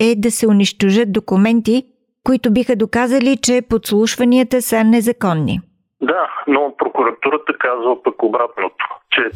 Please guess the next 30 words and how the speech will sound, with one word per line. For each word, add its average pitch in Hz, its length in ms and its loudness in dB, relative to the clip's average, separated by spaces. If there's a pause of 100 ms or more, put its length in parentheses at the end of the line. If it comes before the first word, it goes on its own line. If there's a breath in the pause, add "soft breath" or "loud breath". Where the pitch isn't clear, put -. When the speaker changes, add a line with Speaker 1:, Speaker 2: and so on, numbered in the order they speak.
Speaker 2:
целта 117 360 -2
е 143 40 0
да 135 200 -2
се - 160 -6
предпазят 151 600 -4
документите 110 840 -6 (300)
от 123 180 0
възможни 120 460 0
манипулации 120 720 -2
от 120 140 -2
страна 113 320 -2
на 110 200 -6
служебното 107 600 -2
правителство. 104 680 -4 (340)
Къде 113 200 -2
е 117 180 -2
истината, 139 760 -2
един 139 380 0
ден 110 260 0
вероятно 107 420 0
ще - 220 -6
разберем. 104 440 0 (260)
Но 175 280 -2 (160)
това 143 140 -2
може 113 280 -2
да 107 80 -10
се - 140 -8 (100)
случи - 440 0
на 117 360 0
онзи 107 340 -2